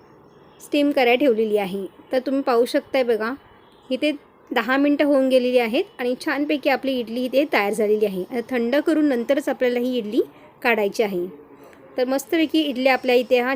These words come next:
छान टंब फुगलेल्या आहेत. तर इडली आपली इथे काढून घ्यायची आहे, थंड झाल्यानंतरच इडल्या आपल्याला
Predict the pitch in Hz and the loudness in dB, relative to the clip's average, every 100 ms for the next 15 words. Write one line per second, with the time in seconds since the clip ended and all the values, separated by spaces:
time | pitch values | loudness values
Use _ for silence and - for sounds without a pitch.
0 | - 277 277 269 247 262 285 233 233 240 | -4 -4 -2 -2 0 -2 -2 0 2 2
1 | 240 214 330 415 - - - - - 262 | 2 0 -2 -4 -12 -20 -20 -20 -6 -4
2 | - 277 302 330 311 277 240 320 359 226 | -2 -2 2 2 2 -2 -2 -2 0 0
3 | 214 226 220 196 208 190 185 - 247 233 | 0 0 0 0 -4 -4 -8 -8 -4 -2
4 | 233 269 262 254 254 240 277 339 311 220 | 0 0 2 2 0 0 2 0 0 -2
5 | 226 214 226 220 | 0 0 0 0